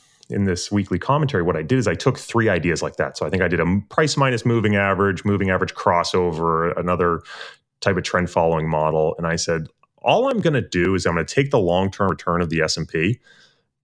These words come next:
but I'm gonna add a little bit of randomness to the returns every single day." And in just a l-, dosing just a little bit of randomness,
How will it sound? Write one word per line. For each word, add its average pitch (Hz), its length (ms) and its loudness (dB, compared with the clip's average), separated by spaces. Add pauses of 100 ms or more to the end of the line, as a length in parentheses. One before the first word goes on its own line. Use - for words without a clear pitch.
but 107 100 4
I'm 120 80 4
gonna 147 140 2
add 113 220 0
a 98 60 4
little 123 460 2
bit 151 120 0
of 131 80 2
randomness 90 760 -2
to - 80 -2
the 90 100 0
returns 82 400 0
every 80 200 0
single 78 260 0
day." 69 300 -4 (800)
And 98 320 2
in 101 180 2
just 143 180 0
a - 80 2
l-, 113 280 4
dosing 123 640 2
just 147 140 -2
a 117 60 4
little 110 380 2
bit 135 120 2
of 107 100 4
randomness, 90 580 0